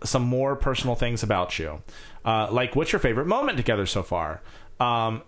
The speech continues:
<laughs> any other personal things that you would like to reveal?" Nigel in California. So,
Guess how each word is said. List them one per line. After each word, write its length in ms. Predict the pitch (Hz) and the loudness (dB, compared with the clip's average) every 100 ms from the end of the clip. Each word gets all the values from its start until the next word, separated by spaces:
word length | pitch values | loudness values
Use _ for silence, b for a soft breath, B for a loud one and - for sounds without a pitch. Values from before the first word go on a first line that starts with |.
| - | 0
<laughs> 1000 | - - - - - - - - 185 - | 2 2 -4 -10 -12 -12 -10 -6 -6 -2
any 280 | 127 143 156 | 0 2 2
other 180 | 139 143 | 0 0
personal 300 | 135 135 127 | 0 0 0
things 280 | 123 117 | 0 0
that 160 | 113 - | -2 -2
you 60 | 120 | 0
would 140 | 113 | 2
like 280 | 104 104 - | 2 0 -4
to 200 | - 107 | 0 2
reveal?" 540 | 113 131 131 82 80 B B B B | 2 0 0 0 -4 B B B B
Nigel 320 | 90 90 90 | -2 0 -2
in 40 | 87 | -2
California. 460 | 92 90 92 85 | -4 -4 -4 -6
So, 260 | 82 110 | -2 -2